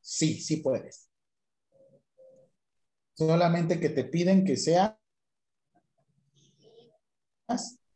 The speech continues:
profesional del área de la salud. ¿Eres profesional del área de la salud hasta ahorita?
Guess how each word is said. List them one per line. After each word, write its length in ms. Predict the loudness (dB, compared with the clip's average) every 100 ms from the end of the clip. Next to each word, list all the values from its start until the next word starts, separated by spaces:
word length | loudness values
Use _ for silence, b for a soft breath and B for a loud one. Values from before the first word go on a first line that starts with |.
| _
profesional 560 | 0 2 0 0 2 2
del 140 | 2
área 140 | 2 0
de 60 |
la 60 | -2
salud. 320 | -2 -2 -4 -8 _ _ _ _ _ _ _ -20 -20 -20 -20 -20 -20 -20 -20 -4 2
¿Eres 240 | 4 4
profesional 500 | 2 2 2 2 4
del 80 | 6
área 160 | 6
de 60 | 4
la 80 | 2
salud 240 | 2 2
hasta 180 | 2 0
ahorita? 420 | -4 -4 -4 -4